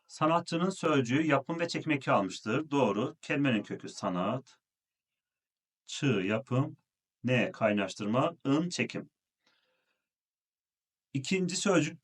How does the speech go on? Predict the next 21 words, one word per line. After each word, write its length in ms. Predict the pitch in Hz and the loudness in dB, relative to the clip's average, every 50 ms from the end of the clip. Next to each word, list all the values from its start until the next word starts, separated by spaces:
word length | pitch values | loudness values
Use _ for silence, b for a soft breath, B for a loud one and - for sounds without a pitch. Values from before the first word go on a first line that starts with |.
| _ - - | _ -4 0
yapıca 480 | 143 151 156 - 175 170 156 170 147 | 2 2 2 2 2 2 2 2 4
birleşik 460 | 143 156 151 156 156 156 - 185 - | 4 4 4 4 2 2 0 -2 0
bir 80 | 160 156 | 2 0
sözcüktür. 720 | 131 - - 127 123 113 113 110 - - 127 131 156 156 - | 2 2 2 2 2 2 0 -4 -4 0 2 2 2 2 0
Evet, 300 | 131 127 131 151 165 - - - | 0 2 2 2 0 -2 -4 0
olmak 540 | 131 127 139 143 147 156 185 202 - - 170 | 4 4 4 6 6 4 4 2 2 2 0
ve 160 | 175 165 143 | 0 2 2
bilmek 380 | 156 147 151 160 170 175 175 | 2 2 2 2 2 2 0
sözcükleri 520 | - 160 156 139 131 131 - 143 143 151 135 | 0 -2 -2 -2 -2 -2 0 0 2 2 4
bir 40 | 127 | 4
araya 200 | 117 107 104 95 | 4 6 6 4
geliyor. 340 | 92 101 98 101 127 127 135 | 4 2 0 2 2 2 2
Unutmayın, 560 | 139 139 - - - 151 147 139 139 113 - - | 0 0 -2 -2 2 4 4 4 4 2 0 0
e 160 | 139 156 151 | 0 0 2
bilmek 400 | 165 156 151 156 156 - - - | 0 0 0 0 0 0 0 0
dediğimiz 500 | 147 139 135 143 143 151 151 143 127 123 | -2 0 0 0 0 0 -2 -4 -4 -2
bir 240 | 143 151 143 131 - _ - | -2 -2 -2 -4 -8 _ -14
kelimedir. 800 | - - 117 110 113 120 139 156 147 120 92 - - - - - _ - | -8 -4 -2 0 2 4 4 4 2 2 0 -2 -4 -8 -14 -16 _ -6
Bilmek 420 | 110 110 110 113 135 165 180 - - | -2 0 4 4 6 4 4 2 0
kelimesidir 480 | 135 107 98 90 87 - - - 90 | 0 0 0 0 -2 -6 -6 -8 -8
aslında. 500 | 82 78 78 - - 87 78 76 76 - | -8 -8 -8 -10 -10 -10 -10 -10 -10 -12